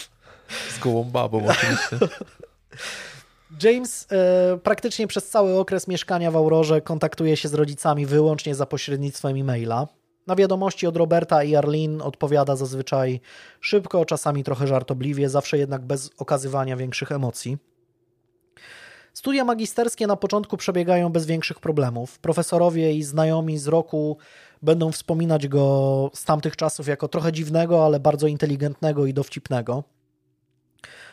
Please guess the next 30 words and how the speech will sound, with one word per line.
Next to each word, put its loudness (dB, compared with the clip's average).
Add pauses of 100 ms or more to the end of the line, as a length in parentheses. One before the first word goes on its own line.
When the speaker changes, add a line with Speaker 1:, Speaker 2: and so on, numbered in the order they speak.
(120)
Speaker 2:
Podczas 0
zajęć 0
laboratoryjnych 2
część -2
badań 2
przeprowadzana 0
jest -4
na -2
tkance -4
mózgowej 2
myszoskoczków, -4 (460)
które -2
wcześniej -2
studenci -2
według -2
określonych -2
procedur 0
muszą -4
uśmiercić. -6 (580)
Czasami 0
to 0
właśnie 0
James 2
jest -4
oddelegowany 2
do -2
tego -2
przykrego -4
obowiązku, -4
ale 2